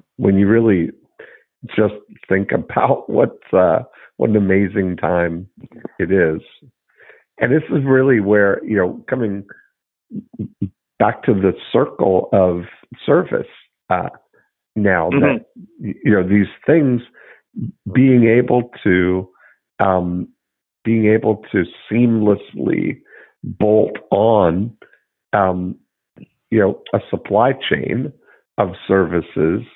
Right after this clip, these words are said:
Speaker 1: and collaboration that appear seamless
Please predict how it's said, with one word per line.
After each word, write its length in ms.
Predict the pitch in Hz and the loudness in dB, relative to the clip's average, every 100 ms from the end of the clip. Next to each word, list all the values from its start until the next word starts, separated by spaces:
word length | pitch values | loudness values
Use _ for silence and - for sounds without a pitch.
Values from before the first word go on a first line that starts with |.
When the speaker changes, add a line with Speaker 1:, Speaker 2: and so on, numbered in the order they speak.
| - | -4
Speaker 1:
and 220 | 92 90 | -4 -4
collaboration 1040 | - 85 95 - - - - - - - - _ _ _ _ | -4 0 0 2 2 2 0 -4 -10 -10 -12 _ _ _ _
that 420 | 123 98 95 - - _ _ _ - | -8 0 2 0 -2 _ _ _ -6
appear 760 | 120 - 120 135 104 90 131 - _ _ _ - - | -4 0 2 4 4 2 -2 -8 _ _ _ -12 0
seamless 500 | 131 110 104 95 | 2 2 2 2